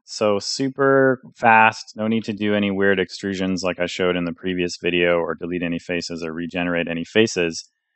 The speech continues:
You just select the three components and then you can wedge. And as you can see, it's airtight. It's, like, perfectly aligned. You get a perfect right angle.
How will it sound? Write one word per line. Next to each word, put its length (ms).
You 120
just 520
select 560
the 120
three 300
components 760
and 120
then 100
you 100
can 180
wedge. 260
And 100
as 140
you 60
can 140
see, 220
it's 340
airtight. 640
It's, 200
like, 160
perfectly 1120
aligned. 480
You 80
get 140
a 80
perfect 560
right 260
angle. 540